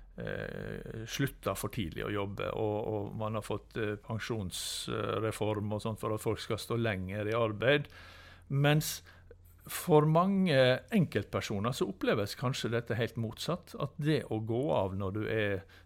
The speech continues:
sekstito, sekstitre, sekstifire, er da slett ikke noe problem. Tvert imot, det er en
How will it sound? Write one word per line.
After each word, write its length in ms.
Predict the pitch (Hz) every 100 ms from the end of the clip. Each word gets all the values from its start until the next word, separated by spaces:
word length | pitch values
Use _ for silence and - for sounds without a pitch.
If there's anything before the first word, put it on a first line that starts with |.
| -
sekstito, 640 | 123 110 - 120 156 117
sekstitre, 640 | - 101 - 117 110 135
sekstifire, 640 | 92 98 98 - 101 127 123
er 160 | 113
da 80 | 127
slett 400 | 110 - 143 -
ikke 160 | 131 -
noe 160 | 127
problem. 460 | 127 147 151 185 110 -
Tvert 320 | - - -
imot, 380 | 131 156 - - -
det 140 | 147 143
er 220 | 127 101
en 160 | 113